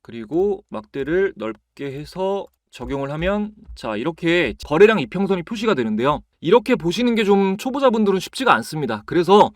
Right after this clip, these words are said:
초보자분들한테 추천하는 게 여기 거래량 지표에서 보시면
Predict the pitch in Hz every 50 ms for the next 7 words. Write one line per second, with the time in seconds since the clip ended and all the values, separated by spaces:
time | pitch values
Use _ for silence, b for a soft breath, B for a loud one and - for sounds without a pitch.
0 | b b b b - - 277 285 302 294 277 240 262 233 220 220 214 196 196 190
1 | - - - - 277 262 226 185 156 139 160 180 160 117 95 - B B B B
2 | B B 139 151 165 190 - - - - 160 202 247 254 254 226 208 160 - -
3 | 226 220 202 208 117 131 - 185 180 170 151 156 165 165 147 107 95